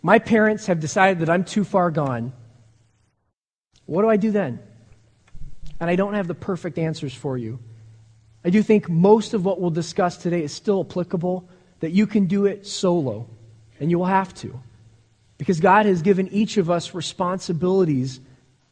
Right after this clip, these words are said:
in any relationship, especially family relationships.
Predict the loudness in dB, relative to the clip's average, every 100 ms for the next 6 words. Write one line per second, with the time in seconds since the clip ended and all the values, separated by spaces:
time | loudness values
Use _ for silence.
0 | _ -4 -4 0 2 4 4 2 0 -4
1 | -6 -8 -8 -10 -2 -2 -2 -4 -2 -2
2 | -4 -14 -12 -2 0 2 0 0 0 -2
3 | -6 -8 -10 -12 -18 -20